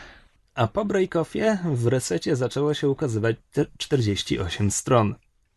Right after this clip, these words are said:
I czterdzieści osiem stron ukazywało się już do końca istnienia Resetu, więcej czterdzieści osiem stron przeżyło Reset,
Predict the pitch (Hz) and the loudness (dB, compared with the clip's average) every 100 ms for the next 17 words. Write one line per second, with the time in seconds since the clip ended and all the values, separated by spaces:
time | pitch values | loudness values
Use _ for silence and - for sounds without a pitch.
0 | _ 170 220 214 - 165 175 185 190 175 | _ -2 0 -2 -2 0 0 0 0 0
1 | 170 156 - 160 160 143 151 135 139 143 | 0 -2 0 0 0 0 0 0 0 0
2 | 143 139 139 131 127 117 123 - 127 120 | 0 0 -2 -2 0 0 0 0 0 0
3 | 120 113 113 - 120 117 113 113 117 123 | 0 0 0 -2 -2 0 2 0 -2 -2
4 | 123 - 156 - 185 151 147 147 143 156 | -2 0 -2 0 -2 0 0 0 0 0
5 | 143 - 139 131 131 - 131 - 123 - | 0 -2 -2 0 0 -2 -2 0 -2 -2
6 | 208 123 - 139 120 123 107 104 104 - | 0 0 0 -2 0 0 0 -2 -2 0
7 | 151 240 - | 0 -2 -8